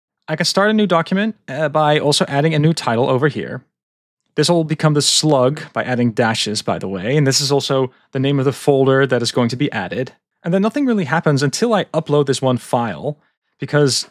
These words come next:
the thing that I'm uploading needs to be going into that right folder. This Flask app then also knows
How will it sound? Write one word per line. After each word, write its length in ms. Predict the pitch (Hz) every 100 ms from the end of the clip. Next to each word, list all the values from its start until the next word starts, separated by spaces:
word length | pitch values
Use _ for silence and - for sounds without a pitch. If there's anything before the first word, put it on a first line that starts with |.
| -
the 160 | 127
thing 160 | 127 196
that 100 | 180
I'm 100 | 139
uploading 440 | 165 156 131 117 104
needs 240 | 139 -
to 80 | 143
be 140 | 135
going 380 | 120 131 127 120
into 200 | 135 -
that 200 | 127 104
right 200 | 113 101
folder. 520 | - 147 123 95 151 _ _ _
This 140 | 151 -
Flask 400 | - 190 214 -
app 160 | 143
then 120 | 135 135
also 180 | 135
knows 320 | 135 131 127